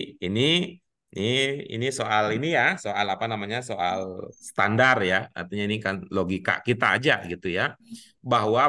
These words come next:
ba dengan ya itu bisa kita bedakan bahwa gitu ya. Ya dan ba itu bisa kita bedakan bahwa ba titiknya satu, kalau ya titiknya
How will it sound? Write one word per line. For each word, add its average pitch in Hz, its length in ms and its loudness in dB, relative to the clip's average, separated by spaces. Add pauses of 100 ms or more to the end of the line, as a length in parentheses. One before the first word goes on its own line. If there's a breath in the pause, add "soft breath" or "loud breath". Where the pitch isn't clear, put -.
(140)
ba 127 100 6 (160)
dengan 113 340 -2
ya 110 180 2 (120)
itu 101 160 -8 (140)
bisa 107 160 -4 (120)
kita 95 180 -4 (120)
bedakan 92 880 -2 (260)
bahwa 85 360 2 (260)
gitu 98 200 -4 (120)
ya. 107 60 2 (680 soft breath)
Ya 104 80 0 (120)
dan 90 180 -2
ba 92 60 0 (100)
itu 101 80 -10 (120)
bisa 90 140 -8 (100)
kita 92 140 -6 (100)
bedakan 95 640 2 (120)
bahwa 92 160 2 (120)
ba 95 80 2 (120)
titiknya 90 480 -4 (100)
satu, 71 320 -4 (300)
kalau 92 240 4 (100)
ya 87 80 2 (120)
titiknya 92 440 -2